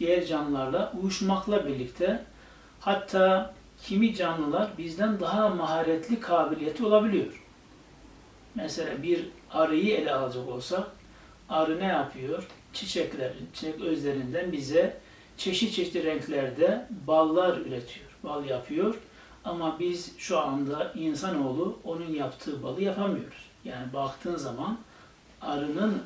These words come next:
kabiliyeti bu yönde bizden daha üstün. Diğer canlıların farklı kabiliyetleri var. Yani hayvanlarla, diğer canlılarla birçok ortak özelliğimiz var. Ancak Allah-u Teala bizleri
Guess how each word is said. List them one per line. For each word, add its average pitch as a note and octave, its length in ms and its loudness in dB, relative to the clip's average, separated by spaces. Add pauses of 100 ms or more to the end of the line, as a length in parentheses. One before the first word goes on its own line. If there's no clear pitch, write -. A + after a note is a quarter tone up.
kabiliyeti C3+ 840 0 (120)
bu G3+ 100 2
yönde D3 400 -2
bizden E3 400 0
daha F#3+ 220 -2
üstün. - 240 -6 (540)
Diğer F3+ 240 4
canlıların E3+ 560 2
farklı - 420 -2
kabiliyetleri - 760 -4
var. A3+ 240 4 (520)
Yani F#3 500 4 (140)
hayvanlarla, D#3+ 1000 0
diğer E3 240 2
canlılarla D3 880 2 (460)
birçok F#3 500 -2
ortak F3+ 460 0
özelliğimiz C#3 720 -2
var. G#3+ 380 -2
Ancak C#3 380 -6
Allah-u C#3+ 360 -2
Teala B2+ 320 -8
bizleri E3 600 -2